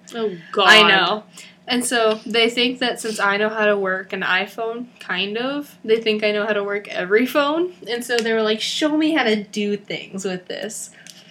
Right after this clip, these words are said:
Speaker 2: And they were like, "How do I add a contact?" So I showed 'em how to do it, and then they were like, "So I do this?" And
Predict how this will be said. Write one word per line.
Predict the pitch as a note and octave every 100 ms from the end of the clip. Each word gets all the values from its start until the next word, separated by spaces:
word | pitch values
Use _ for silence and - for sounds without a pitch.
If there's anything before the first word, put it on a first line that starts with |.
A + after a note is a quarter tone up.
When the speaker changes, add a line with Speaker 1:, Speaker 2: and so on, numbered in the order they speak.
| -
Speaker 2:
And | G3+ G3+ G3 G3+
they |
were | G3+
like, | G3+ G#3+
"How | - C#4
do | D4+
I | D4+ A#3+
add | A3+
a | G#3
contact?" | - - G#3+ G#3+ G#3+ G3 G#3+ -
So | - G#3+
I |
showed | G#3 - G3
'em | G#3
how | G#3+
to | F#3+ F3+
do | F3+ G3
it, | G#3 G3
and | G#3
then | G3+
they | G3
were | G3
like, | G3+
"So | - - D#4
I | C#4+ C4
do | B3 G#3+
this?" | G3 F#3+ C4 F4 - - - - - - -
And | A3 G#3 G3+ -